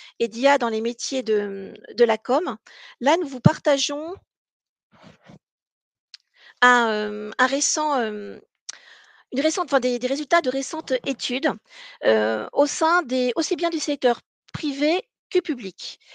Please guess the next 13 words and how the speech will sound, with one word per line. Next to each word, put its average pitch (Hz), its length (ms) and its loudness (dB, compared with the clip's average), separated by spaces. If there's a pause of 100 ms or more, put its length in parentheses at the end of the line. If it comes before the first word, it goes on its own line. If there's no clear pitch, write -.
(140)
Donc, 233 320 -4
les, 254 180 0
on 277 80 0
voit 330 260 4
en 370 40 0
fait 370 200 0
que 277 120 -4
les 254 100 2
maturités 285 720 0
d'adoption 262 480 -2
sont 247 180 -8
très 302 220 -2
différentes. 226 640 -4